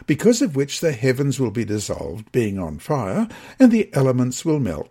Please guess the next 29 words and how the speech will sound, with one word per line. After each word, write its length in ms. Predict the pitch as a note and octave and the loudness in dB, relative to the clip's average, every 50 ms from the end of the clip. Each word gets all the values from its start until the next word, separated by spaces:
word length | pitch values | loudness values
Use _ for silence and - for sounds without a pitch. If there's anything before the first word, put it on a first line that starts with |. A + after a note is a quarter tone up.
| _ - | _ -4
with 220 | G#2 F#2+ F2 - | -2 -2 -2 -4
fervent 600 | - - - - - G2 D#2 D2+ C#2+ F2 E2+ E2 - | -10 -20 -18 -8 -6 -4 -4 -4 -6 -8 -10 -8 -6
heat. 280 | B2+ A#2+ G#2 - _ - _ _ _ _ _ _ _ _ _ _ - - _ _ _ _ _ | -4 -4 -6 -6 _ -20 _ _ _ _ _ _ _ _ _ _ -20 -20 _ _ _ _ _
What 420 | - A#2 B2+ E3 G#3 G#3 - - | -6 2 4 4 4 2 -6 -8
does 340 | D#3 D3 D3 D3 C#3+ C#3 - | -4 -2 -2 -2 -2 -4 -4
he 180 | - C#3+ C3+ B2+ | -4 -2 -2 0
mean 720 | B2 A#2+ A#2+ A#2+ G#2 E2 D#2 D#2 C#2+ D2 F2 B2+ C#3+ - _ _ _ _ - | 0 0 0 -2 -2 -2 -4 -6 -8 -6 -6 -8 -8 -10 _ _ _ _ -8
that 240 | - B2 B2 - - | -2 -2 -2 -2 0
we 160 | B2+ B2+ B2+ | 0 0 0
should 260 | A2+ - - D#3 C3+ A2+ | 0 0 -2 -2 -2 0
be 180 | C3 B2+ A#2+ | 0 -2 -2
hastening 840 | G2+ - - E3+ F3+ D#3+ - - - F2 E2+ E2 E2 F#2 B2+ - _ _ - | -2 -4 -2 -2 -2 -2 -2 -4 -4 -4 -4 -6 -6 -8 -10 -12 _ _ -6
the 140 | C#3+ D3 C3+ | -2 -2 0
day 260 | B2 D#3 D3 D3+ D#3 | 0 0 2 2 2
of 140 | D#3 C3+ A#2+ | 2 0 -2
God? 400 | C3 E3+ G3 D3+ - - - - _ - _ _ _ _ _ _ _ _ _ _ _ _ - | -4 -4 -4 -4 -10 -12 -18 -20 _ -20 _ _ _ _ _ _ _ _ _ _ _ _ -4
How 180 | - C4+ C4 | -2 -2 -2
can 400 | - - - - F#3+ C#3 G#2+ F#2 | -4 -10 -6 -2 -2 -2 0 -2
we 120 | F2+ F2 D2+ | -4 -4 -6
hasten 520 | F2+ G#2+ G2 F#2+ F#2 - - A#2+ G2 G2 | -4 -4 -4 -2 -2 -2 -4 -4 -4 -4
the 60 | G2 | -6
day 300 | F#2 G2+ A2 G2 F#2 F#2 | -4 -2 -2 -2 -2 -2
of 140 | F2+ F#2 F#2+ | -4 -6 -2
God, 400 | A2 G#2 F#2 E2+ D#2+ D2 - - _ _ _ _ - | -2 0 0 0 -2 -4 -10 -18 _ _ _ _ 0
that 160 | F#3+ F#3+ D3 | 0 0 2
is, 340 | A#2+ A2 D3 F#3 - - - - - - - - - - - | 2 -2 -4 -4 -6 -8 -12 -16 -20 -20 -20 -20 -18 -8 -4
the 100 | - C#3 | -4 -2
second 400 | - - B2+ - - G#2 G#2 G2 | 0 -2 -4 -4 -4 -8 -8 -6
coming? 500 | - G#2+ F#2 - - - - A#2+ B2 - | -8 -10 -8 -10 -10 -12 -12 -16 -16 -20